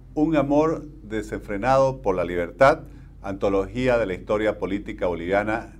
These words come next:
mil ochocientos veinticinco, dos mil veinte, ciento noventa y cinco años de la historia política del país. Hoy hablaremos al-, con, sobre ello con Iván Velázquez, quien es doctor en economía,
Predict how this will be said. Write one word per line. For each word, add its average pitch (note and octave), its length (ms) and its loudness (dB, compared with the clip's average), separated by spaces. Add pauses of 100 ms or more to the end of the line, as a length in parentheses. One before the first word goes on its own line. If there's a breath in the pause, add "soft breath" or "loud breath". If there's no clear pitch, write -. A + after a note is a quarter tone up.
mil A#2 260 -4
ochocientos G2+ 560 -6
veinticinco, F2+ 580 -6
dos E2 160 -4
mil G2 120 -6
veinte, G2+ 500 -2 (400 loud breath)
ciento A#2 540 -4
noventa E2+ 300 -4
y E2 40 -10
cinco G2 460 -4
años F#2 280 -4
de E2+ 100 -6
la D#2 80 -8
historia F2 420 -4
política E2 720 -6
del D#2 140 -12
país. D2+ 260 -6 (400 soft breath)
Hoy G#2+ 160 2
hablaremos A#2 580 4 (180)
al-, E2 460 -12
con, - 340 -12 (200)
sobre F#2+ 340 0
ello A#2+ 220 0
con F2 180 -2
Iván F2+ 260 -2
Velázquez, A2 540 0 (420 loud breath)
quien F#2+ 180 -2
es G2+ 180 -2
doctor D#3 400 6
en A#2 300 -6
economía, G#2 720 -4